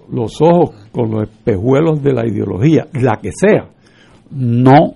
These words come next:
vamos a ningún sitio. Y los que no vamos somos todos. No es que van unos y otros no. Es que todos en Puerto Rico estamos en la misma isla. Y tenemos que tener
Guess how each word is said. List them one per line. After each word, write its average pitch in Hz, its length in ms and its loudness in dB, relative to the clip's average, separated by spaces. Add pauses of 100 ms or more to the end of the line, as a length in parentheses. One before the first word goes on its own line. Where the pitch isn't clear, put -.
(140)
vamos 127 560 0
a 131 100 -4
ningún 110 600 -4
sitio. - 760 -8 (1200)
Y 131 120 0
los 123 160 2
que 123 140 0
no 120 100 2
vamos 160 340 2
somos 190 400 -2 (300)
todos. 143 440 2 (160)
No 117 240 -6
es 120 80 -4
que - 380 -2
van 151 340 0
unos 196 400 2
y 160 100 -2
otros 123 320 -4
no. 135 320 2 (600)
Es - 140 -14
que - 140 -2
todos 190 500 0
en 165 120 -6
Puerto 151 360 -6
Rico 185 260 -6
estamos 170 520 -6
en 117 260 -4
la 87 100 -4
misma 160 580 -4
isla. - 460 -4 (1040)
Y 117 80 -8
tenemos 107 300 -4
que 202 120 -2
tener 165 360 0